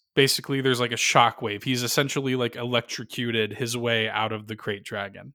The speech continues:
And you see, like, lightning, like, coming off of its mouth and stuff like this. And he detonates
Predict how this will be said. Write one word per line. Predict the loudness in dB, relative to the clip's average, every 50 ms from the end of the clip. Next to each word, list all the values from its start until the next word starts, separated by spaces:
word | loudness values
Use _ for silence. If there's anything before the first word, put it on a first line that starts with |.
| _ _ _ _ _ _ -12
And | -10 -8
you | -6 -4
see, | -2 0 0 2 2
like, | 4 2 2 2
lightning, | 0 2 2 2 2 2 -4 -6 -4 -4 -4
like, | -6 -6 -6 -8
coming | -6 -6 -4 -4 -4 -2
off | -2 -2 -2 -4
of | -12 -12
its | -10 -8 -6
mouth | -4 -2 -2 -4 -4 -6 -10
and | -14 -10
stuff | -8 -8 -8 -8 -10 -10
like | -12 -12 -12 -12
this. | -14 -14 -12 -12 -12 -12 -14 _ _ _ _ -6
And | -2 -2 -2 -2 -2 -6
he | -8 -6 -4 -4 -4 -4 -6 -10 -12 _ _ _ _ 2
detonates | 4 4 4 4 2 2 2 2 2 2 2 0 2 0 -2